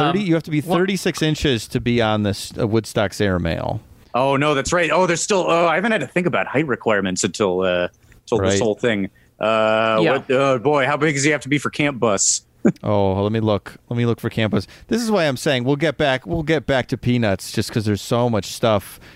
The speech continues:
Speaker 2: I
Speaker 3: Oh,
Speaker 2: mean,
Speaker 3: yeah.
Speaker 2: we gotta
Speaker 3: It used to
Speaker 2: cover,
Speaker 3: be
Speaker 2: uh,
Speaker 1: 36
Speaker 2: Lucy's
Speaker 1: inches for
Speaker 2: Tugboat, Joe Cool's driving school. <laughs>
Speaker 1: Uh, Camp Bus is thirty-six inches.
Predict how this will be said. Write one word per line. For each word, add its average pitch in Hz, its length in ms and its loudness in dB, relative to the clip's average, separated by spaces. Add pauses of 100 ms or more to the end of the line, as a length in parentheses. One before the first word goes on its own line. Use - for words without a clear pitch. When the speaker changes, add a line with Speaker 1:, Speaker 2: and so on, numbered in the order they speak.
(540)
Speaker 2:
I 190 120 0
Speaker 3:
Oh, - 20 2
Speaker 2:
mean, 185 120 2
Speaker 3:
yeah. 190 40 2
Speaker 2:
we 190 60 2
gotta 214 220 2
Speaker 3:
It - 20 2
used 196 140 2
to 185 40 0
Speaker 2:
cover, 180 240 2
Speaker 3:
be 196 120 -2 (340)
Speaker 2:
uh, - 380 -4
Speaker 1:
36 180 280 0
Speaker 2:
Lucy's 196 380 2
Speaker 1:
inches 190 340 0
for 175 140 0
Speaker 2:
Tugboat, 190 400 2 (1300)
Joe 185 260 2
Cool's 196 400 2
driving 175 480 2
school. 202 600 2 (680)
<laughs> 269 120 -10 (720)
Speaker 1:
Uh, 123 160 2
Camp 165 300 -2
Bus 180 240 0
is 180 160 -8
thirty-six 151 540 -2
inches. 127 580 -2